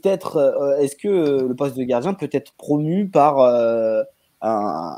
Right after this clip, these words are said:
une nouvelle tête ? Est-ce que vous voyez quelqu'un, euh, de nouveau prendre la place de gardien ? Est-ce que c'est possible, vu la, la, la, le, le, l'état de, de Mbolhi et de, de, de Oukidia ? Nazim, tu y crois ou pas du tout ?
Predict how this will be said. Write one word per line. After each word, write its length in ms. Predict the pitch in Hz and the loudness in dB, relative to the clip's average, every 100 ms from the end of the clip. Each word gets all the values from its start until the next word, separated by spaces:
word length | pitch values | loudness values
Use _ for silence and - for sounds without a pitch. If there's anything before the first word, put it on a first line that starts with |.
| 71 | -6
une 140 | 127 | 0
nouvelle 280 | 160 156 139 | 4 6 6
tête ? 280 | 139 135 - - | 4 0 -8 -8
Est-ce 100 | - | 0
que 60 | |
vous 160 | 160 147 | 2 4
voyez 280 | 147 156 160 | 6 6 4
quelqu'un, 480 | 151 131 156 160 143 | 2 0 0 2 2
euh, 380 | 123 120 117 | 2 0 -2
de 120 | 120 127 | -2 -2
nouveau 340 | 143 139 151 | 0 0 -2
prendre 220 | 156 139 | -2 -2
la 80 | 131 | 2
place 180 | 131 135 | 4 4
de 100 | 131 | 2
gardien ? 300 | 123 123 123 | 2 2 2
Est-ce 80 | 123 | -2
que 80 | 175 | 0
c'est 180 | 165 | 0
possible, 520 | 156 170 - 170 120 - - | 2 2 2 -2 -2 -6 -8
vu 180 | 120 | 2
la, 320 | 160 143 135 135 | 6 8 8 8
la, 260 | 131 131 | 8 6
la, 540 | 127 127 127 127 123 - _ _ _ - | 4 2 2 -2 -4 -10 _ _ _ -10
le, 280 | 123 123 123 | -6 -4 -4
le, 200 | 123 123 | -4 -2
l'état 360 | 123 127 147 | -4 4 4
de, 200 | 139 127 | 6 2
de 160 | 120 123 | 0 -2
Mbolhi 640 | 123 127 127 170 196 190 - | 0 -2 0 0 0 -2 -2
et 500 | 135 135 131 127 127 | 0 0 0 -2 -6
de, 340 | 131 131 127 123 127 | -6 -4 -4 -6 -6
de, 120 | 127 | -8
de 140 | 127 | -4
Oukidia ? 500 | 127 - 127 123 123 - | -4 -6 -2 0 0 -2
Nazim, 320 | 131 139 143 | -2 2 0
tu 120 | - | -2
y 40 | 127 | 0
crois 160 | 170 | 2
ou 40 | 180 | 4
pas 120 | 151 | 2
du 120 | 131 | 0
tout ? 140 | 123 | -8